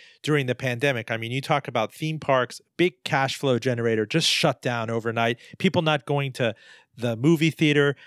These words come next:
uh, you know, A B C and E S P N. E S P N doesn't have live sports, uh, in attendance, uh, so they're trying to hit up the cable companies for this. And yet Disney Plus signups with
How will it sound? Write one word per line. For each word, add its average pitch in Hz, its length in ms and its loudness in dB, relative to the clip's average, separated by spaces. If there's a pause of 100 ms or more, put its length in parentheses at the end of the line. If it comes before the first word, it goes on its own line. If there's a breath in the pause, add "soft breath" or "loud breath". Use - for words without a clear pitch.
(240 loud breath)
uh, 123 260 0
you 135 140 -6
know, 120 100 -4
A 156 160 2
B 156 160 0
C 147 320 2
and 131 80 -2
E 147 140 0
S 139 100 2
P - 180 -2
N. 143 120 0
E 156 120 2
S 165 120 4
P - 180 0
N 147 80 0
doesn't 139 260 0
have 131 240 0
live 123 280 2
sports, - 640 -2
uh, 117 220 -4
in 156 160 0
attendance, 143 760 0
uh, 107 180 0 (320 loud breath)
so - 160 0
they're 147 160 6
trying 156 280 0
to 143 60 -2
hit 143 120 2
up 139 140 -2
the 123 60 -6
cable 139 260 0
companies 131 360 -6
for - 120 -8
this. 123 180 -2
And 170 140 -2
yet 196 200 0
Disney 214 360 -2
Plus 196 380 0
signups 151 580 -2
with 147 180 0